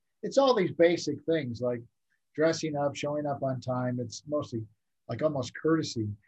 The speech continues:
I think it'd be fun to create something, which it sounds like you're creating, is not just soft skills, but what are the hard skills?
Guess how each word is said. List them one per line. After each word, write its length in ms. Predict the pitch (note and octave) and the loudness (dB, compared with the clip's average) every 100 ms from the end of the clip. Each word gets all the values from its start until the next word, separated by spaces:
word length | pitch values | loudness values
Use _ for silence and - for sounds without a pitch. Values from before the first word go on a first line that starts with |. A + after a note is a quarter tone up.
| _ - | _ 4
I 80 | C4 | 6
think 180 | D#4 A#3+ | 8 8
it'd 80 | |
be 100 | E3 | 6
fun 300 | D#3 F3 F3+ | 6 6 6
to 100 | E3 | 4
create 360 | D#3+ E3 E3+ E3 | 4 8 8 8
something, 360 | E3+ E3+ D#3+ C#3 | 4 4 2 2
which 200 | B2+ C3+ | -4 -2
it 100 | - | 6
sounds 240 | E3+ B2+ | 6 6
like 160 | B2 D#3 | 0 2
you're 180 | F3+ | 2
creating, 440 | F3+ C#3 C3 B2+ B2+ | 2 0 2 0 0
is 220 | B2 A2 _ _ _ _ _ _ E3 | 0 -2 _ _ _ _ _ _ 4
not 180 | G3 | 4
just 240 | G3 E3 - | 4 0 8
soft 280 | F3 G#3 - | 8 8 6
skills, 220 | D#3+ A#2 | 2 4
but 80 | C#3+ | 6
what 160 | G#3 | 8
are 60 | A#3 | 8
the 100 | B2+ | 6
hard 400 | A2 E3+ F#3 F3 | 8 8 8 4
skills? 280 | - A#2+ | -4 -8